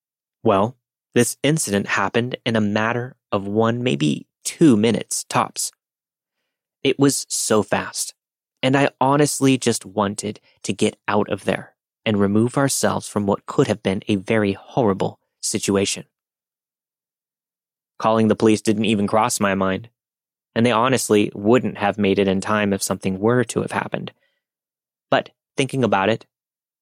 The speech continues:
they could have patrolled the area to ensure that it didn't happen to someone else. I was shocked that this even happened, because we were parked right across the street from a busy bar, the busy White Castle, with the line of cars wrapped around the street,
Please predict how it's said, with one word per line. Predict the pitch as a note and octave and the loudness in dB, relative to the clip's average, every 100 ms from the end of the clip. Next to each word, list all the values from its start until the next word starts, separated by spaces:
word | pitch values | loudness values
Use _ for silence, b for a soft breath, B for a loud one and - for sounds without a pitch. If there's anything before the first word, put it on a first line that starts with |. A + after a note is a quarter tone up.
| - | 0
they | A2 | 0
could | - C#3+ | 2 2
have | D3+ | 4
patrolled | - - G2 F#2+ | 2 0 0 2
the | G2 | 2
area | F#2+ F#2+ G2+ | 4 4 2
to | G#2+ G#2 | 0 -2
ensure | G2 - G2+ G2 | -2 -2 0 2
that | F#2+ F#2+ - - | 2 -2 -4 -4
it | G2 | 0
didn't | G2+ G2 | 0 0
happen | F#2+ F#2 F#2+ | -2 -2 -4
to | F#2+ | -4
someone | G2 F#2 G2+ | -4 -2 0
else. | G2 - - _ _ _ _ _ _ _ _ _ _ | 0 -2 -8 _ _ _ _ _ _ _ _ _ _
I | - | 0
was | F#3+ G#3 | 4 4
shocked | - G#3 F3 - | 4 0 0 0
that | A#2+ | 0
this | - C3 - | 2 -2 0
even | C#3+ E3 E3+ D#3+ - | 0 2 2 -2 -6
happened, | - D#3+ - - - _ _ _ _ | -6 -4 -4 -6 -14 _ _ _ _
because | B2 D#3+ C3 | 0 2 4
we | |
were | E3+ F#3 | 2 2
parked | - G#2+ - | 0 -4 -2
right | G2 G2+ - | 0 0 0
across | - - A#2 - | -4 -2 -4 0
the | A2 | -2
street | - - G2+ | -2 -4 -4
from | - G#2 - | -4 -4 -4
a | |
busy | G2 G#2 D3 | -2 0 2
bar, | C#3 A2+ - - _ _ _ _ | 0 -4 -4 -12 _ _ _ _
the | G#2 | 2
busy | G#2 G2+ | 2 4
White | G2 G#2 - | 4 2 0
Castle, | - F#2+ - G#2 A#2+ - _ _ | -2 -2 0 0 -2 -6 _ _
with | G2+ | -4
the | - | 0
line | G2 F#2+ F#2+ | 0 0 -2
of | - | -4
cars | - B2+ B2+ | -2 0 2
wrapped | G2+ G2 - | 0 0 0
around | G2 F#2+ | -2 -2
the | |
street, | - - A#2+ | -4 0 0